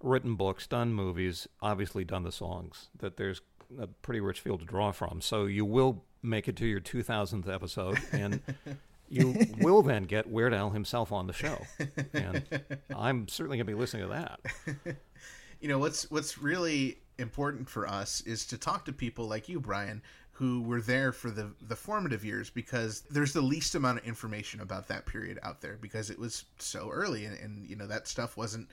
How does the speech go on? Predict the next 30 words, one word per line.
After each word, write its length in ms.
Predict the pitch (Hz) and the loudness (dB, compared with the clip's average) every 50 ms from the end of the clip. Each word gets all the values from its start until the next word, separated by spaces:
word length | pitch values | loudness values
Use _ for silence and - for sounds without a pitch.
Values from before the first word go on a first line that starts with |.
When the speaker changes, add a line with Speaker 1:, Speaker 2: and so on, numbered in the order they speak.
| - - | -8 -4
Speaker 3:
recorded 460 | 131 127 - - 214 220 190 160 131 | -2 -2 2 4 6 6 6 6 4
the 80 | 117 107 | 2 0
way 220 | 110 113 113 110 | 0 0 0 0
that 160 | 104 110 107 | 0 0 -2
it 100 | 110 - | -2 -4
was 300 | - 110 110 113 104 - | -4 -4 -4 -4 -4 -4
when 320 | 113 113 110 113 113 113 113 - | -6 -6 -6 -6 -8 -8 -8 -8
Al 260 | - 120 120 120 120 120 | -4 -4 -2 -2 -2 -2
was 400 | 120 120 117 117 117 113 - - - | -2 -2 -2 -2 -2 -4 -4 -4 -6
on 240 | 113 113 117 120 85 | -6 -6 -6 -6 -4
M 180 | 107 123 131 | -4 -4 -4
T 180 | 127 - 170 165 | -2 -2 -2 -2
V 380 | 165 226 233 202 151 123 110 | -2 -2 0 2 0 0 0
and, 160 | 104 104 107 104 | -2 -6 -8 -10
and 180 | - 98 104 | -10 -10 -8
in 120 | 107 110 123 | -8 -6 -6
the 60 | 151 | -4
movies 440 | 196 240 233 160 135 113 113 - - | -4 -4 -4 -2 -4 -4 -4 -6 -8
and, 260 | 107 107 107 107 - - | -8 -8 -10 -10 -10 -10
you 100 | 107 107 | -8 -6
know, 80 | 107 | -4
having 280 | 101 113 117 120 120 113 | -2 -2 -2 -2 -2 -4
the, 260 | 110 113 110 101 - - | -4 -4 -4 -6 -8 -10
the 80 | 107 | -8
records 380 | 107 120 143 151 151 139 120 110 | -6 -4 -4 -4 -4 -4 -6 -6
and 100 | 104 101 | -6 -8
stuff. 280 | - - 107 98 - - | -6 -6 -6 -6 -6 -6
So 100 | - 117 | -8 -6
getting 380 | 107 131 160 214 202 180 156 - | -4 -4 -4 -4 -4 -6 -6 -6
a 80 | - | -8